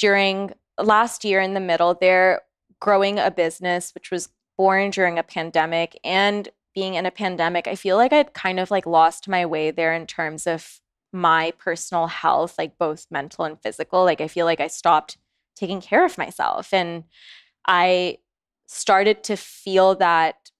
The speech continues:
like, that impact after, like, a couple of months went by. So now I feel, like, very much recentered and, like, focused. And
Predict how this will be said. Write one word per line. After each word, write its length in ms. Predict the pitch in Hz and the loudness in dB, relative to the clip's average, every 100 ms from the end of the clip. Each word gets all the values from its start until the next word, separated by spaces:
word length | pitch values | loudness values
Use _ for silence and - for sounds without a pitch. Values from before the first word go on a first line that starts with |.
| _ _ _ _ - | _ _ _ _ -4
like, 220 | - 175 - | -4 0 0
that 180 | 165 - | -2 -2
impact 540 | 190 185 190 170 - | -6 -2 -2 0 -2
after, 260 | 160 - 175 | -4 -4 -4
like, 120 | 165 | -4
a 40 | |
couple 240 | 160 - 180 | -6 -6 -6
of 120 | 175 | -4
months 280 | 175 170 - | -6 -6 -6
went 200 | 170 165 | -4 0
by. 220 | 190 175 | 2 2
So 140 | 170 180 | -2 -4
now 300 | 180 185 185 | 2 4 4
I 120 | 180 | 2
feel, 180 | 185 180 | -2 -2
like, 180 | 175 | -2
very 280 | 185 180 185 | 0 2 2
much 360 | 170 165 - 156 | 0 -4 -4 -8
recentered 640 | 185 180 185 175 175 170 | -8 -4 -4 -2 -2 -2
and, 120 | 165 151 | -4 -4
like, 180 | 151 | -10
focused. 640 | - 185 180 180 170 - 185 | 0 0 2 0 0 -2 -8
And 220 | 160 | -8